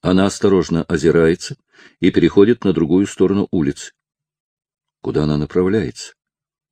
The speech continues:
Что-нибудь срочно дозакупить? Но ведь у них есть горничная.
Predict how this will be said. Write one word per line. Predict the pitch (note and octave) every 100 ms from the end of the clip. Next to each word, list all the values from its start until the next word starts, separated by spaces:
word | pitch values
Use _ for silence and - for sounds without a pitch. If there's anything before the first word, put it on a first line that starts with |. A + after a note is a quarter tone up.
| _ _ _ _ _
Что-нибудь | - - D#2+ C#2+ -
срочно | - D#2+ E2 - E2+
дозакупить? | C2 E2+ D#2+ D#2+ F2 - F3 - _ _ _ _ _ _ _ _ _ -
Но |
ведь | A#2+ -
у | C2
них | C2
есть | - B1 -
горничная. | A#2+ A#2+ C2 - C2+ B1+